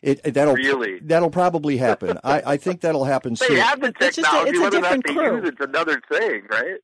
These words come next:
Speaker 3: It's
Speaker 1: Well,
Speaker 3: probably a different crew that comes by.
Speaker 1: Uh, I don't know.
Speaker 2: Yeah,
Speaker 1: Because they,
Speaker 2: probably.
Speaker 1: yeah.
Speaker 2: About a year or two, about a year or two later.
Speaker 1: <laughs>
Speaker 2: Once, once we get, once we get the Supreme Court to go the other way, that's when the stumps will be removed, I
Speaker 1: Y-,
Speaker 2: guess.
Speaker 1: listen, I got,
Speaker 3: Oh, dear.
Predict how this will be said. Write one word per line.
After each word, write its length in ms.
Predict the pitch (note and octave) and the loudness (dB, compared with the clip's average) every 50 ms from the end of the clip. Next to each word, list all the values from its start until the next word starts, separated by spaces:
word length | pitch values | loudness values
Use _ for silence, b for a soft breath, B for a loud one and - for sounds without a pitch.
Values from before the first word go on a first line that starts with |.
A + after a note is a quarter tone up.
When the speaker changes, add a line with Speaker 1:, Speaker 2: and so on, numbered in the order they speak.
| _ _ | _ _
Speaker 3:
It's 100 | A#3+ A#3 | -12 -8
Speaker 1:
Well, 80 | - D#3+ | -4 -2
Speaker 3:
probably 280 | D#4 C#4 C4+ C#4+ C#4+ B3 | 0 0 0 0 -2 -4
a 40 | |
different 380 | G3 G#3+ A#3+ - - A#3 G3+ - | -4 -4 -6 -6 -6 -10 -12 -12
crew 240 | - - A3 G3+ F3 | -10 -8 -8 -8 -8
that 160 | D#3 D3+ _ | -10 -12 _
comes 240 | - D#3 D#3 - - | -20 -20 -20 -20 -20
by. 260 | - D3 C#3+ C#3 A#2 _ | -20 -20 -20 -20 -20 _
Speaker 1:
Uh, 260 | A2+ A2 G#2+ G#2+ F#2 - | -8 -6 -6 -6 -6 -6
I 140 | A#2+ B2 A#2 | -6 -4 -2
don't 220 | A#2+ A#2 A#2+ A#2 | -2 -4 -4 -4
know. 340 | A2+ A2 B2 B2 A2 G#2 - | -6 -6 -6 -6 -8 -10 -6
Speaker 2:
Yeah, 220 | D3 D#3+ D#3 D3+ D3 | -4 0 2 2 2
Speaker 1:
Because 240 | - - D#3 - | 2 2 2 4
they, 60 | F3 F#3 | 4 2
Speaker 2:
probably. 320 | D#3+ C#3 A#2 B2 B2 A#2+ | 0 0 -2 -2 0 0
Speaker 1:
yeah. 60 | B2 C3 | 2 2
Speaker 2:
About 240 | D3 D#3 D3+ C#3 C#3 | 2 2 0 0 0
a 40 | C3+ | -2
year 260 | C#3+ D#3+ E3+ E3+ D#3+ | -2 0 2 2 2
or 40 | D3 - - - | 0 -2 -4 -2
two, 200 | D#3+ D#3 D3+ D#3 | -2 0 0 -2
about 240 | C#3 D#3+ D#3+ D3+ D3 | -2 -2 -2 -2 -2
a 20 | |
year 240 | C3+ C#3 C#3+ D3 D3 | -2 0 2 2 2
or 40 | D3 - F4+ | 2 0 -2
two 140 | - C3+ B2+ | -4 -2 0
later. 220 | - C3 B2 A2+ | 0 0 0 0
Speaker 1:
<laughs> 60 | - - | 0 -2
Speaker 2:
Once, 240 | E3 - E3 D#3+ - _ _ | -2 -4 -4 -8 -12 _ _
once 160 | D3+ F3+ G3+ - - | -4 -4 -4 -4 -8
we 80 | F#3+ | -6
get, 140 | E3+ F#3 - | -6 -4 -4
once 140 | F3+ F3+ - - - | -4 -6 -6 -8 -4
we 60 | F3 F3+ | -4 -4
get 100 | D#3+ D3 | -2 -4
the 80 | D#3+ - - | -6 -8 -8
Supreme 360 | D3+ A#2+ - - E3 D#3 D#3 | -8 -8 -4 -2 -2 -2 -2
Court 260 | D3 - D3+ D3 C#3 - | -4 -2 -2 -2 -2 -4
to 80 | C3+ | -6
go 180 | A#2 C3 C3+ C3+ | -4 -2 -2 0
the 140 | C3+ C3 B2+ | 0 0 -2
other 140 | A#2+ A#2+ | -2 0
way, 140 | A#2+ B2+ A#2+ A#2 | 0 0 0 0
that's 180 | A#2+ A#2+ - | 0 -2 -4
when 120 | C#3 B2 A2 | -8 -12 -12
the 80 | G#2 - | -14 -10
stumps 260 | - C3 A#2+ A#2 A2+ - | -6 -4 -4 -4 -4 -10
will 60 | A2+ G2+ | -12 -12
be 100 | G2+ G2 | -10 -12
removed, 400 | F#2 F#2+ F#2+ G2 G2 G2 G2 E2+ | -12 -12 -12 -14 -14 -14 -12 -10
I 40 | |
Speaker 1:
Y-, 80 | - D#3+ | -10 -10
Speaker 2:
guess. 140 | D3+ - - | -10 -8 -6
Speaker 1:
listen, 380 | D#3 D#3 D3 D3+ D3 - C#3 A#2+ B2 | 0 2 2 2 2 0 -2 -2 -2
I 100 | C#3+ E3 | -2 -2
got, 220 | E3 F3 E3 - | 0 0 0 0
Speaker 3:
Oh, 40 | G3+ | -2
dear. 360 | F3+ F#3 F3 F3 F3+ F3 - | -6 -8 -10 -10 -12 -16 -18